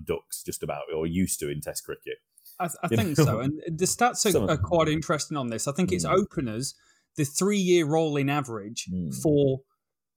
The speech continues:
Speaker 2: scores of less than ten per innings is
Speaker 1: Mm.
Speaker 2: every fourth innings, an opener's gonna score less than ten is the county
Speaker 1: Yeah.
Speaker 2: championship average. So if you're
Speaker 1: Yeah.
Speaker 2: scoring a,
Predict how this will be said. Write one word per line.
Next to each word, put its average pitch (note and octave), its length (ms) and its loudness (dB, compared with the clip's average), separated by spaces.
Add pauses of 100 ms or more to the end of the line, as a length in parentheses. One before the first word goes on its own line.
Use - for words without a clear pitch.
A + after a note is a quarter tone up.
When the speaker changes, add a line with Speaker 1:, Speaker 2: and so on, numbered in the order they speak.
Speaker 2:
scores F#3 420 4
of D3+ 100 0
less D#3+ 280 -2
than C#3+ 260 -4
ten F3 340 -2
per E3+ 320 2
innings A3+ 360 -2 (180)
is D3+ 320 -2
Speaker 1:
Mm. E2 400 -2 (100)
Speaker 2:
every F3 360 4
fourth F3 420 0
innings, C3 400 -2
an C3+ 80 -2
opener's C#3 400 -2
gonna C3 180 -4
score C3 240 -2
less B2 220 -2
than A#2+ 220 -6
ten B2 240 -2
is A2+ 100 -6
the A#2 80 -8
county C#3+ 300 -2
Speaker 1:
Yeah. B2+ 60 -8
Speaker 2:
championship B2+ 480 -4 (120)
average. A#2+ 480 -4 (240)
So D#3 120 0
if C#3 120 0
you're F#3+ 100 6
Speaker 1:
Yeah. F#3 60 2
Speaker 2:
scoring E3+ 360 2
a, C#3 120 -2